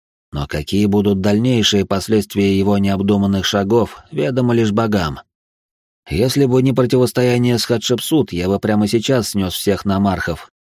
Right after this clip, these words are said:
Слишком обнаглели от безнаказанности, совсем зажирели на местах, забыли, кому они служат». «Они служат царю Хатшепсут», примирительно ответил Усерамон,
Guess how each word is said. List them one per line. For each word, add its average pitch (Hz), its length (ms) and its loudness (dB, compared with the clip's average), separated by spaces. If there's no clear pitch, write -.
Слишком 123 460 0
обнаглели 131 580 2
от 107 140 0
безнаказанности, 101 960 -2
совсем 127 560 -2
зажирели 107 500 2
на 104 100 4
местах, 101 500 0
забыли, 117 520 0
кому 131 280 2
они 127 120 2
служат». 127 480 0
«Они 82 440 -8
служат 110 500 0
царю 110 300 2
Хатшепсут», 107 840 -2
примирительно 85 640 -2
ответил 87 400 -4
Усерамон, 85 580 -2